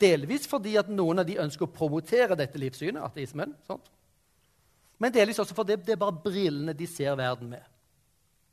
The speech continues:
En ting dere, dere godt kan vite når vi, når vi hadde han, eh,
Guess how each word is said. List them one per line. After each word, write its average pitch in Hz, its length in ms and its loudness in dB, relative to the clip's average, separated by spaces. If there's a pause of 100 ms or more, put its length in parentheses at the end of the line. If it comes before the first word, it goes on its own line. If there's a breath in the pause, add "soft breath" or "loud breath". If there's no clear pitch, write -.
(960 soft breath)
En 170 80 -2
ting 175 200 -6
dere, 185 200 6 (540 soft breath)
dere 180 240 4
godt 185 180 0
kan 180 160 4
vite 165 260 -4
når 180 120 -2
vi, 175 160 2
når 156 280 -4
vi 175 100 0
hadde 156 320 2
han, 156 220 0
eh, 147 220 -2